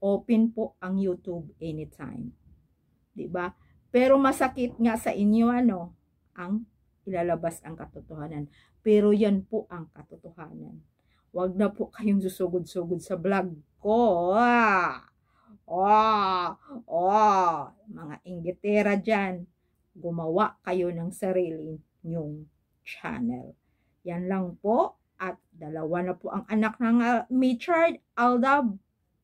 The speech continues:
Babae at lalaki. Lalaki, babae. Ayan. Sa hindi po naniniwala,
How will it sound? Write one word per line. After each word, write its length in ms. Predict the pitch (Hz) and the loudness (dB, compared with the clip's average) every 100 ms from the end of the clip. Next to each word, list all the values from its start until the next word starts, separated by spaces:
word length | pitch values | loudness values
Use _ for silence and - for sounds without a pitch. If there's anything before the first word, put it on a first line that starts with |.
| _ _ _ _ | _ _ _ _
Babae 720 | - 180 175 233 - 202 208 | -14 -8 -2 0 0 0 0
at 160 | - 170 185 | -2 -12 -10
lalaki. 540 | 170 160 - - - - _ _ _ | -6 -6 -10 -16 -20 -20 _ _ _
Lalaki, 640 | - 180 196 226 226 233 - _ _ | -6 2 4 4 2 -4 -8 _ _
babae. 560 | 156 151 131 - 147 147 _ | -10 -10 -10 -12 -18 -20 _
Ayan. 720 | - 147 165 190 190 175 143 - _ _ _ _ | -10 -4 0 0 0 -4 -12 -18 _ _ _ _
Sa 160 | _ 233 | _ -10
hindi 460 | 196 185 180 240 233 | -6 -6 0 0 2
po 100 | 277 | 2
naniniwala, 960 | 285 302 311 311 330 330 339 349 - | 2 0 0 6 6 6 4 2 -2